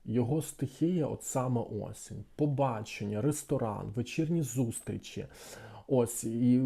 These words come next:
я був, е, закоханий саме в Egyptian Snow-, Smoke. Ось, е, східна композиція, відчуваються трохи амброві,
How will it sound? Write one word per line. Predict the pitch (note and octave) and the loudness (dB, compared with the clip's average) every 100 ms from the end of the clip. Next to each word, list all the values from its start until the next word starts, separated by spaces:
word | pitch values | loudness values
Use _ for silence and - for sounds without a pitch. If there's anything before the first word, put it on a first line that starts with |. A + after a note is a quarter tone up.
| B2+ | 2
я | B2+ A2 D3 F3 | 0 6 6 6
був, | D#3 B2+ A#2 A#2 | 2 0 0 2
е, | A2 A2 G#2 | 4 6 4
закоханий | G2+ G#2+ C3 C3+ A#2 - G2+ G2 | 2 2 2 4 2 2 -2 -2
саме | - B2+ D3+ A#2 | -2 0 2 0
в | G#2 | 0
Egyptian | G2+ A#2 A#2+ - G#2+ | -2 -2 -4 -6 -6
Snow-, | G#2 - G2 E2+ G#2+ - A#2+ | -6 -8 -10 -8 -10 -8 -4
Smoke. | G#2+ G2 - - - - - - | -4 -4 -10 -20 -20 -20 -16 0
Ось, | B2+ A2 - - A#2+ | 2 2 0 -4 -2
е, | A2 A2 | 0 0
східна | - - F#3 G#3 C#3+ A#2+ | -2 -2 2 4 4 2
композиція, | D3+ D3+ E3 B2 A2 A2+ - D#3+ E3 D#3 C#3+ | 2 2 2 2 2 0 -2 -4 -4 -4 0
відчуваються | C#3 C#3+ E3 D#3+ D3 B2 - A#2+ | 0 0 -2 0 2 0 0 -4
трохи | - B2+ - B2 | 0 0 0 -2
амброві, | B2 B2 A2+ G#2+ G#2 G2+ | 0 2 0 -2 -2 -4